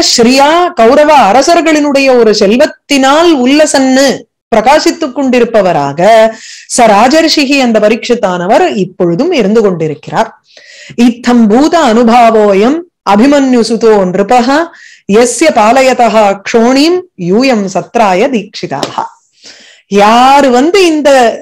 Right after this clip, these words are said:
அ, ப-, இத பூமிய பரிபாலனம் பண்ணிட்டு இருக்காரோ, அவருடைய அனுபாவஹ அயம். இது வந்து அவருடைய ஒரு பிரபாவம் தான்.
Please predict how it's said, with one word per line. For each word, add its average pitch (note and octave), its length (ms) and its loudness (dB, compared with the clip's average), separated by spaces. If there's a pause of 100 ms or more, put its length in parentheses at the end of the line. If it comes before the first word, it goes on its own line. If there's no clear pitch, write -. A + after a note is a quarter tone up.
அ, A#3 340 2
ப-, G#3+ 320 2
இத A3+ 200 2 (120)
பூமிய C#4+ 400 2
பரிபாலனம் C4 640 2
பண்ணிட்டு B3 400 0
இருக்காரோ, G#3+ 420 0 (360)
அவருடைய A#3 720 2
அனுபாவஹ A3 1200 2 (160)
அயம். F3+ 380 -2 (880)
இது D#3+ 220 -4
வந்து A#3 380 0 (280)
அவருடைய D#4 520 0
ஒரு D4 140 0
பிரபாவம் C#4 640 0
தான். A#3+ 320 -2